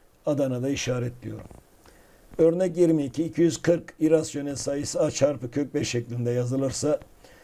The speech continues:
aşağıdaki seçeneklerin hangisine eşit olur diyor.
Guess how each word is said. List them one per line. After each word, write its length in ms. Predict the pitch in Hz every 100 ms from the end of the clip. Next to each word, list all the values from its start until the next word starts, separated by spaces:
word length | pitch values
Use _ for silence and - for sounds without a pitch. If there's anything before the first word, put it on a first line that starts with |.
| - - -
aşağıdaki 520 | 160 - 147 139 120
seçeneklerin 760 | - 147 - 160 123 135 147 147
hangisine 520 | 147 139 - 131 151
eşit 280 | - 113 120
olur 340 | 120 110 101
diyor. 240 | 139 160